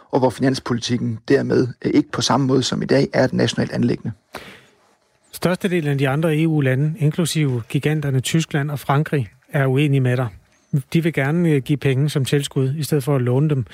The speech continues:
Speaker 2: Hvad foreslår du, at Danmark gør ved det? Altså, skal man nedlægge veto?
Speaker 1: Jamen, nu tager vi en, øh, forhandling, som man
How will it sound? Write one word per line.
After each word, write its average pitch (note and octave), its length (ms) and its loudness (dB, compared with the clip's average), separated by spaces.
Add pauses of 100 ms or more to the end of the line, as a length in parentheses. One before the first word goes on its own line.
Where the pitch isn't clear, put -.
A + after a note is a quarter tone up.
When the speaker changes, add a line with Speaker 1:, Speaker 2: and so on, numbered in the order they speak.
(560)
Speaker 2:
Hvad D#3 220 2
foreslår F3 460 0
du, C#3+ 100 0
at C3 120 -2
Danmark E3+ 260 0
gør D3 120 0
ved D3 120 -2
det? D3+ 260 2
Altså, C3 200 -2
skal C#3+ 160 -2
man C3 100 4
nedlægge C3+ 440 2
veto? D#3 300 -2 (2000)
Speaker 1:
Jamen, A2+ 140 0
nu D#3 100 4
tager E3 240 2
vi D3+ 400 -2
en, B2+ 320 -2
øh, A#2+ 180 -2
forhandling, B2 540 -2
som B2 180 -2
man A#2+ 320 -4